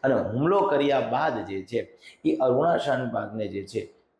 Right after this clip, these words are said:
એટલો બધો હુમલો એટલે રેપ કર્યો, મતલબ કે અરુણા શાનભાગ પર રેપ કર્યો. રેપ કર્યો એટલે પેલીને એટલો બધો સદમો લાગ્યો દોસ્તો,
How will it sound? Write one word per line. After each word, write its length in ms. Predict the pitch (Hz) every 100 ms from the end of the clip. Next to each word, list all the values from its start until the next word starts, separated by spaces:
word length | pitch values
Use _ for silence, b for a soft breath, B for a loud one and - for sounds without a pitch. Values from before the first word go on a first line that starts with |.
| _ _ _ _ _ -
એટલો 260 | 127 151
બધો 220 | 143 120 101
હુમલો 320 | 107 135 139
એટલે 240 | 131 165
રેપ 300 | 151 180 180
કર્યો, 220 | - -
મતલબ 280 | - - 87
કે 260 | - - - _ _ _ _ _ _
અરુણા 320 | 104 120 135 135
શાનભાગ 540 | 120 110 113 120 -
પર 160 | 139 151
રેપ 320 | 165 165 -
કર્યો. 240 | 92 - - - _ _ -
રેપ 460 | 98 110 165 - 160
કર્યો 280 | 160 160
એટલે 180 | 147 151
પેલીને 420 | 143 135 139 151
એટલો 360 | 151 131 - 156
બધો 220 | 147 151
સદમો 460 | 147 - 120 160 143
લાગ્યો 360 | 92 82 82
દોસ્તો, 420 | 82 90 - -